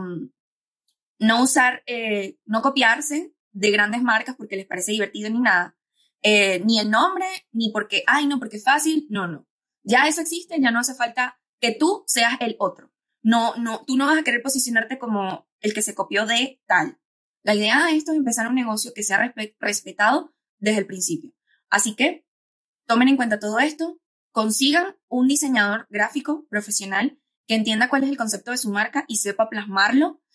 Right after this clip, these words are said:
eh, a nivel visual y que les ayude realmente a tener un producto de calidad desde el principio. Como les digo, siempre se puede refrescar, siempre se puede innovar, siempre se pueden cambiar,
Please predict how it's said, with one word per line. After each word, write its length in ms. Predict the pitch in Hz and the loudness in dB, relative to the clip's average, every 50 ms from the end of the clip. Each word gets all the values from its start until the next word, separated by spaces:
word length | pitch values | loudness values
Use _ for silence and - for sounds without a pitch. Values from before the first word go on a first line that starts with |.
| _ _ _ _ | _ _ _ _
eh, 440 | - 220 214 208 208 202 196 190 - | -2 0 2 2 0 0 -4 -4 -2
a 100 | - 214 | -2 -2
nivel 800 | 208 208 208 196 190 190 190 196 208 214 208 196 175 160 - - _ _ _ _ _ _ | -2 -2 -4 -6 -6 -6 -6 -6 -6 -6 -4 -4 -6 -6 -8 -12 _ _ _ _ _ _
visual 640 | - 214 220 214 - 208 208 214 240 359 - - _ _ _ _ _ _ _ - | -2 -2 0 0 2 4 4 4 4 2 -2 -8 _ _ _ _ _ _ _ -4
y 140 | 254 240 | -2 0
que 100 | - 247 | 0 2
les 140 | 240 220 214 | 0 0 0
ayude 240 | 214 208 208 220 240 | -2 -4 -4 -4 -2
realmente 540 | 262 277 262 247 247 247 254 262 - 285 - - | 0 0 0 0 -2 -4 -6 -6 -8 -6 -2 -2
a 120 | 220 214 | -2 0
tener 260 | 208 208 202 202 208 | 0 -2 -4 -2 -4
un 80 | 226 226 | -4 -4
producto 300 | 254 247 240 233 - 226 | -4 -4 -4 -6 -8 -8
de 80 | 233 | -6
calidad 360 | - 220 208 196 190 208 220 240 | -4 -4 -2 0 0 2 2 2
desde 120 | 247 240 | 0 -2
el 60 | 202 | -6
principio. 460 | - - 170 170 - - - _ _ _ _ _ _ _ _ | -8 -6 -6 -4 -6 -6 -8 _ _ _ _ _ _ _ _
Como 160 | - 214 214 226 | -2 0 2 2
les 100 | 233 233 | 2 0
digo, 180 | 226 226 247 | 0 0 0
siempre 320 | 247 - 254 240 247 269 262 | 0 0 0 -2 -2 -4 -6
se 100 | 302 - | -6 -4
puede 160 | 208 202 202 | -2 0 0
refrescar, 440 | 214 233 226 214 - - 208 254 277 | 0 0 -2 -4 0 0 2 2 2
siempre 240 | 262 208 208 208 | 0 -4 -6 -8
se 100 | - 220 | -10 -10
puede 160 | - 214 208 202 | -10 -10 -10 -8
innovar, 320 | 208 196 185 190 208 226 | -6 -2 0 0 0 0
siempre 200 | 233 214 185 - | -2 -4 -6 -10
se 80 | - - | -14 -12
pueden 320 | - 208 202 208 214 214 | -8 -8 -8 -8 -8 -6
cambiar, 520 | - 196 190 190 190 202 240 311 330 - | -4 -6 -4 -2 0 0 0 0 -2 -6